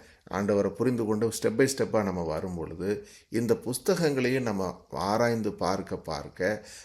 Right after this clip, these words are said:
நமக்குள்ளே தேவன் இந்த புரிந்து கொள்ளுதலை கொடுப்பார். அதிக நேரம் நம்ம வேதத்தை தியானிப்பதுல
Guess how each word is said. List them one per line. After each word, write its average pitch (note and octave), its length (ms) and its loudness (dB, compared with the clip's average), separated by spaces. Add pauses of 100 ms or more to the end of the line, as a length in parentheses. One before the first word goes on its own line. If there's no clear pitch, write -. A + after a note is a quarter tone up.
நமக்குள்ளே A2 760 2
தேவன் F2+ 340 0
இந்த E2 140 -6
புரிந்து A#2+ 400 0
கொள்ளுதலை D2 460 -8
கொடுப்பார். - 520 -12 (360)
அதிக B2 340 4
நேரம் C#3+ 500 8
நம்ம G#2+ 200 4
வேதத்தை G2+ 440 2
தியானிப்பதுல F#2+ 760 -2